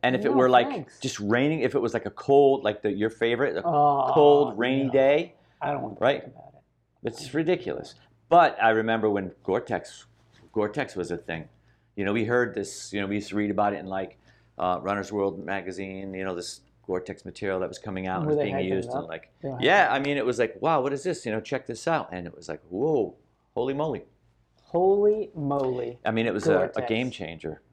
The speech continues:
Speaker 1: you know, 'cause it would keep you dry,
Speaker 2: Mm-hmm.
Speaker 1: but it would also allow, you know, heat to be released.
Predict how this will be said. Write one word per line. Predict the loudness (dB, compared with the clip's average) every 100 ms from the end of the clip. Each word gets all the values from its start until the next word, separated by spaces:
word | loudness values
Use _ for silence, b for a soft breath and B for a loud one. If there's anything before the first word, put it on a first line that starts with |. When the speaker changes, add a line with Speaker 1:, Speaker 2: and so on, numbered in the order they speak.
| _
Speaker 1:
you | -2
know, | -2
'cause | -2 0
it | 2
would | 4 4 2 -12 _
keep | -6 -4
you | 0
dry, | 2 6 8 8 6 2 -6
Speaker 2:
Mm-hmm. | -6 2
Speaker 1:
but | 4
it |
would | 6
also | 4 4 0
allow, | 2 2 2 -4
you | -6
know, | -4 -6
heat | -6 -10
to | -6
be | -4
released. | 0 0 -2 -4 -14